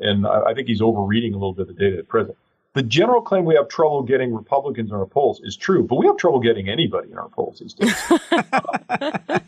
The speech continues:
Speaker 1: you know, I mean, geez. Uh, now, having said that, just a little, little inside baseball here. Uh, Arnon and I have had this conversation, right? Which is, I, I,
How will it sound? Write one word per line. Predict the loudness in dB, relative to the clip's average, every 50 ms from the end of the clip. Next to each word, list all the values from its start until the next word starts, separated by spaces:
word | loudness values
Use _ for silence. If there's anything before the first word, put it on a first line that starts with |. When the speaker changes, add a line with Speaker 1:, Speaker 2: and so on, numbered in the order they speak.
| _ -2
Speaker 1:
you | 0 2
know, | 4 4 4 4 2 0 _ 0
I | 0 0
mean, | 2 2 0 0 -2 -4 -6 -14 _ _ _ _ -10
geez. | -6 -4 -4 -4 -4 -6 -8 -10 -14 _ -4
Uh, | 0 4 4 4 4 4 2 -2 -6 _ -20 -20 -18 -18 -18 -20 -20 -14
now, | -6 0 2 2 2 2
having | 2 0 0 0 -2 -4
said | -2 0 2 2 4 6
that, | 4 4 4 2 -2 -8
just | -10 -10 -6
a | -2
little, | -2 0 2 4 2 2 2 -2 _ _ _ _ _ -10
little | -8 -6 -6 -4 -6 -6 -6 -4 0 0 2 2 4 2
inside | 0 0 -2 0 2 2 2 0 0
baseball | -2 -2 -2 -2 -4 -2 -2 0 0 0
here. | -4 -4 -6 -6 -6 -8 -10 _ _ _ _ _ -2
Uh, | 0
Arnon | 2 4 4 4 4 4 2
and | 2 2
I | 2 0
have | 0 0
had | 0 0 0
this | -2 -6 -6
conversation, | -4 -2 -2 -2 -2 -4 -2 0 0 0 2 0 0
right? | 0 0 0
Which | 0 -2 -4 -4
is, | -2 0
I, | 2 2 2 2 2
I, | 0 0